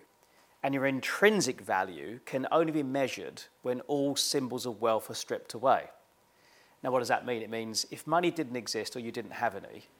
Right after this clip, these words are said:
if you lost it all, would you still be valuable to other people? Meaning, there's no money exists, do people still need and want your advice, help, you know, your skills, your talents, whatever? 'Cause you can lose all your extrinsic value at any point, but you cannot lose your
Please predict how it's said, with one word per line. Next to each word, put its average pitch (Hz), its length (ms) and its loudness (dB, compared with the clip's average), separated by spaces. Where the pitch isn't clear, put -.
if - 80 -12
you 131 80 -2
lost 135 320 4
it - 80 -6
all, 98 400 -6
would 143 220 0
you 139 60 -4
still 165 260 0
be 156 140 -2
valuable 127 560 0
to - 180 -4
other 101 140 -6
people? - 420 -10
Meaning, 113 400 0
there's 123 160 -4
no 170 140 10
money 147 200 6
exists, 107 440 -2
do 156 100 2
people 175 320 2
still 156 260 2
need 123 320 0
and 123 260 -4
want 127 280 2
your 101 320 -6
advice, 123 560 6
help, 120 480 4
you 110 140 -8
know, 104 80 -2
your 107 160 -4
skills, 120 500 0
your 107 100 -4
talents, 123 480 0
whatever? 113 440 2
'Cause 143 160 0
you 170 80 2
can 151 180 4
lose 202 300 6
all 123 120 0
your 117 140 2
extrinsic 127 600 -2
value 104 300 0
at 120 120 2
any 151 200 0
point, 131 380 -6
but - 180 -10
you 147 100 -8
cannot 190 420 0
lose 151 180 0
your 135 160 -2